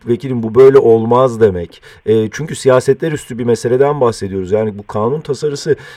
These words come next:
e, evet yani ekonomi, ekonomide, e, hani günü kurtarmak amacıyla yapıldığı çok belli. Ama bir taraftan çok kalıcı hasarlar yol, hasarlara yol açıla-, açabilecek. Yani verilen imar izinlerinin geri alınması çok zor. Yapılan binaların,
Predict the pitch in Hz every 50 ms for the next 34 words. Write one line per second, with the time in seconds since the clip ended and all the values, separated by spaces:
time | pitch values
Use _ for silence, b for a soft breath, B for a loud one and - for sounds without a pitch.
0 | B - - 127 - 143 143 170 151 - 147 135 127 123 - - 120 - - 135
1 | 135 143 143 147 151 175 175 165 202 - 135 123 - 131 139 143 151 151 156 160
2 | 143 131 175 175 156 B B B B B B - 139 135 131 135 - 139 139 131
3 | 110 107 139 156 208 208 - 170 165 - - 160 156 151 165 185 - 180 156 151
4 | 151 135 143 151 147 147 147 143 - 156 156 151 143 156 151 - - 151 - -
5 | 143 143 139 143 165 202 247 226 b b b b b b - - 143 160 143 -
6 | b b b b 120 147 156 - 170 156 147 135 - 139 127 - 139 131 - -
7 | 135 127 135 127 139 135 - - - 135 120 113 113 107 104 104 107 104 104 -
8 | 131 127 127 123 110 107 - 123 113 113 113 107 107 104 101 101 101 - - 101
9 | 101 98 - - - - - - - - 120 - - 117 98 98 95 101 98 135
10 | 151 - B B B - 107 120 123 123 104 120 127 131 143 151 151 139 127 127
11 | 127 135 151 147 147 127 127 147 143 143 143 131 139 147 135 117 117 120 135 143
12 | 147 151 147 147 139 - - - 151 147 - - 147 147 135 113 113 117 - -
13 | 139 147 151 160 160 160 156 - 117 117 139 143 139 139 139 139 143 143 156 147